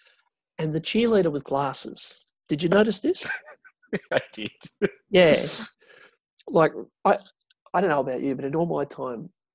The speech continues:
Speaker 1: watching football, and I was, I was in utero when this game was played, um, but in my, in my time of watching football, I can't remember ever seeing a, a cheerleader wearing glasses. But in nineteen ninety-one, a-,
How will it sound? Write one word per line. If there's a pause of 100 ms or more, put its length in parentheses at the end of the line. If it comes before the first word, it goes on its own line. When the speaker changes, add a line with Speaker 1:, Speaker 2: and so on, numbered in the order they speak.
(120)
Speaker 1:
watching
football,
and
I
was,
I
was
in
utero
when
this
game
was
played, (720)
um,
but (1040)
in
my,
in
my
time
of
watching
football,
I
can't
remember
ever
seeing
a,
a (140)
cheerleader
wearing
glasses. (280)
But
in
nineteen
ninety-one,
a-,